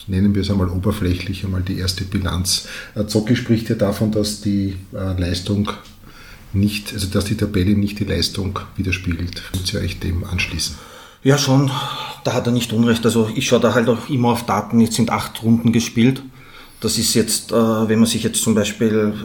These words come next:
Speaker 2: die Expected Points anschaut in der Tabelle, die aus den Expected Goals generiert werden, ähm,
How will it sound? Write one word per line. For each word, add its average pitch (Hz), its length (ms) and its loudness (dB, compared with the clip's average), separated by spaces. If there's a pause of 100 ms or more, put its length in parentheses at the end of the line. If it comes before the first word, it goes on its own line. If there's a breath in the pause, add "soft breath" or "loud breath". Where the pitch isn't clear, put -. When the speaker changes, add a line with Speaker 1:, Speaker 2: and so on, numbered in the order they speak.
(120)
Speaker 2:
die 120 60 2
Expected - 540 0
Points 113 280 6
anschaut 110 380 2
in 113 80 4
der 113 100 2
Tabelle, 110 420 -2
die 107 180 -2
aus 101 80 -2
den 104 160 2
Expected 101 420 -4
Goals 107 300 2
generiert 113 460 4
werden, 113 320 4 (540 loud breath)
ähm, 104 520 4